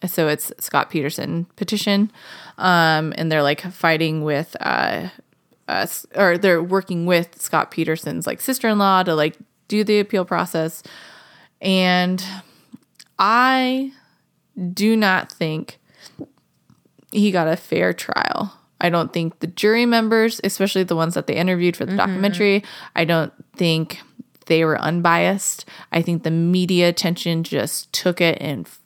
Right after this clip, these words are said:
Speaker 1: flew with it.
Speaker 2: Yeah.
Speaker 1: Um, because it sold. It sold papers. It sold media coverage.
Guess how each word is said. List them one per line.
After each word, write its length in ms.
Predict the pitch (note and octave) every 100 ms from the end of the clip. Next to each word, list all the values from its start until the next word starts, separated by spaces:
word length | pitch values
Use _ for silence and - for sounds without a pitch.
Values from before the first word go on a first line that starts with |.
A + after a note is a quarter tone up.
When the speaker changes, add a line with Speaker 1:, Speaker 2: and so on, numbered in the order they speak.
| _ _ _
Speaker 1:
flew 640 | - - - - F3 F3 D#3
with 200 | D3+ -
it. 300 | E2 D#2+ -
Speaker 2:
Yeah. 300 | F3 D#3+ D#3 -
Speaker 1:
Um, 640 | E3 E3 D#3+ D#3 D3+ D#3+ -
because 360 | E3 - F3
it 120 | F3+ -
sold. 600 | - F3 F#3 D3 E3+ - _ -
It 240 | E3+ -
sold 720 | - - - - D#3 F3 F3
papers. 480 | F3+ F3 D#3+ A#2+ D3+
It 160 | D3
sold 560 | - - D#3 F3 F3+ E3+
media 420 | E3 F3 F#3 E3+
coverage. 640 | E3 - - - - -